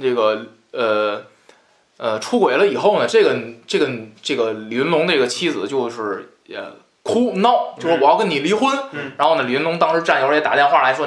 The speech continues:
Speaker 1: “你们不要，你不要那么冲动啊，这个老李还有很多优点的”。
Speaker 2: <laughs>
Speaker 1: 这个时候呢，
Speaker 2: 嗯。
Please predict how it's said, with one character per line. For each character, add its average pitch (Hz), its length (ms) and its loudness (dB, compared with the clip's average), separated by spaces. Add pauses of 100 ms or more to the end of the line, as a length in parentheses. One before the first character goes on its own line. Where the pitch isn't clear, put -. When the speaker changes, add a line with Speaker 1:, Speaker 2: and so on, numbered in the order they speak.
Speaker 1:
“你 120 60 -8
们 151 120 -6
不 190 80 -2
要， 214 200 4
你 175 180 -4
不 175 80 0
要 208 140 4
那 196 40 2
么 185 120 0
冲 220 240 -4
动 190 180 2
啊， 131 180 4
这 143 60 -2
个 135 80 -2
老 170 200 4
李 135 120 2
还 160 160 2
有 202 80 4
很 175 140 -2
多 185 120 0
优 214 200 4
点 - 180 0
的”。 165 80 0 (240)
Speaker 2:
<laughs> 208 160 4
Speaker 1:
这 202 140 4
个 233 100 2
时 226 160 0
候 233 180 4
呢， 135 220 0
Speaker 2:
嗯。 127 80 -10